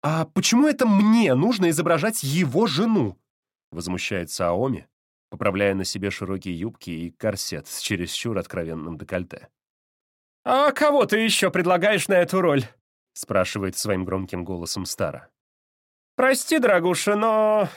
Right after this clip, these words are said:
нас с Кизалией поведёт призрак. У нас своя миссия». «Значит, вы уже поделились?» спрашиваю я с ноткой раздражения.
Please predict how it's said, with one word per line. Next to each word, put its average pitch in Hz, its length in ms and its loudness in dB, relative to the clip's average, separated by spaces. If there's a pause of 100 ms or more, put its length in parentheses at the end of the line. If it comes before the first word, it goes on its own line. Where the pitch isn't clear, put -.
нас 208 480 0
с - 40 -8
Кизалией 190 800 4
поведёт 175 500 0
призрак. 123 640 -4 (460)
У 269 80 0
нас 233 260 2
своя 196 380 2
миссия». 131 600 -2 (1200)
«Значит, 87 580 -8
вы 90 360 -4
уже 95 380 -6
поделились?» 95 800 -6 (440)
спрашиваю 90 600 -4
я 90 160 -2
с - 120 -8
ноткой 95 280 -6
раздражения. 87 680 -8